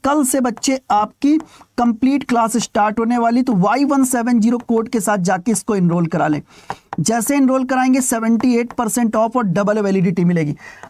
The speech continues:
अगर आप आज की डेट पर इसमें एनरोल कराते हैं,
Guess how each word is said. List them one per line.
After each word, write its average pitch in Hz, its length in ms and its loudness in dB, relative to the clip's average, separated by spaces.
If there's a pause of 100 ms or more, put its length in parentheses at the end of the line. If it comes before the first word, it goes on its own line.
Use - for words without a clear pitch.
अगर 233 260 0
आप 285 160 -2 (120)
आज 240 260 0
की 254 120 0
डेट 220 320 0
पर 233 200 0 (520)
इसमें 247 340 0
एनरोल 233 380 2
कराते 226 400 -2
हैं, 165 140 -2